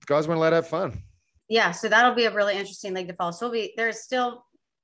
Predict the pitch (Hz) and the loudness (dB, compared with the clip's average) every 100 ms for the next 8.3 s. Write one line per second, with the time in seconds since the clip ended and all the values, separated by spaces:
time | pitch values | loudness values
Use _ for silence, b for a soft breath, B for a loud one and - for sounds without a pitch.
0 | - 233 - 240 220 - 262 240 233 - | -6 -6 -6 -8 -8 -6 -6 -4 -6 -4
1 | 220 214 214 190 190 190 196 185 180 190 | -4 -2 -6 -4 -2 -4 -4 -6 -4 -4
2 | 180 175 175 170 170 - 170 165 165 160 | -2 -2 -4 -4 -8 -10 -8 -6 -4 -4
3 | 156 156 151 151 143 165 175 175 _ _ | -4 -8 -8 -8 -8 -10 -14 -16 _ _
4 | - 170 160 160 156 151 143 147 139 - | -4 -4 -2 -4 -2 -4 -4 -4 -6 -10
5 | 156 143 175 156 170 165 123 _ - - | -10 -8 -8 -12 -10 -10 -12 _ -16 -14
6 | - - _ 76 87 82 73 73 - _ | -14 -16 _ -8 -8 -8 -10 -12 -16 _
7 | _ _ _ _ _ _ _ - 226 240 | _ _ _ _ _ _ _ -2 0 0
8 | 233 269 349 | 0 2 2